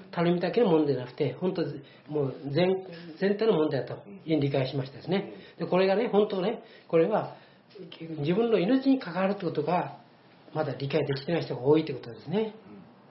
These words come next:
Speaker 2: うん。
Speaker 1: 本当にこう、健全な地区があって、初めて私たちの健康も維持されるんですね。だ-、だ-、だから、健全な状態、えー、っていうのか、その今の状態が普通と、まあ、さっき言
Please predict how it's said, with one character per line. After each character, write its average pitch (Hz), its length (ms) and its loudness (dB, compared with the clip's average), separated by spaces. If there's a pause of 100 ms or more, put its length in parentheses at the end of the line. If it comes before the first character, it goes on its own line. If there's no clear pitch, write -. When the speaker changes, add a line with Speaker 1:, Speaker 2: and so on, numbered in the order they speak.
Speaker 2:
う 160 60 2
ん。 - 20 6
Speaker 1:
本 170 100 2
当 185 60 -2
に 165 100 0
こ 131 300 -2
う、 - 20 -16 (360)
健 185 200 4
全 185 140 0
な 185 120 0
地 - 140 -8
区 196 120 -4
が 180 140 2
あ - 20 0
っ - 180 -10
て、 302 240 0 (160)
初 165 220 2
め 262 100 2
て 254 140 0
私 156 280 0
た 143 100 -4
ち 139 60 -6
の 202 140 0
健 156 160 2
康 147 160 0
も 180 300 2
維 165 40 -4
持 175 280 -2 (540)
さ 156 80 0
れ 156 120 6
る 135 140 -2
ん - 20 -6
で - 80 -14
す - 60 -14
ね。 240 180 2 (680)
だ-、 165 100 -2
だ-、 156 240 4
だ 160 120 0
か 170 80 4
ら、 156 140 0 (220)
健 214 300 4
全 214 100 2
な 202 100 2
状 190 200 2
態、 175 440 -2 (480)
え 170 40 -18 (160)
ー、 190 840 -10
っ - 20 -16 (360)
て 196 100 2
い 185 60 8
う 175 60 4
の 175 60 -2
か、 156 140 -2
そ 165 60 -2
の 165 60 4
今 226 180 6
の 208 40 2
状 208 160 6
態 208 180 2
が 208 100 0
普 - 120 -10
通 339 220 4
と、 180 80 2
ま 143 300 0
あ、 - 40 -20
さ 170 120 -2
っ - 60 0
き 156 100 0
言 147 100 -2